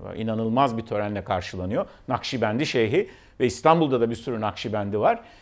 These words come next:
Ee, ve işte saray, Yıldız Sarayı'na yakın bir yerde bir konakta Şeyh ağırlanıyor. Kesinlikle Şeyh'e ke-, kötü bir davranış falan yok. Çünkü Abdülhamit şunu biliyor.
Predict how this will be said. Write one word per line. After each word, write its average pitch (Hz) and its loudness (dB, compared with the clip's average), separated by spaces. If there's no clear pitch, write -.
Ee, 113 4
ve 156 6
işte 135 -4
saray, 135 4
Yıldız 156 2
Sarayı'na 139 4
yakın 143 2
bir 127 2
yerde 117 4
bir 117 -2
konakta 143 4
Şeyh 139 0
ağırlanıyor. 127 2
Kesinlikle 156 0
Şeyh'e 123 -2
ke-, 113 -8
kötü 120 -8
bir 117 -6
davranış 110 0
falan 110 -4
yok. 247 0
Çünkü 262 4
Abdülhamit 208 4
şunu 214 -2
biliyor. 151 2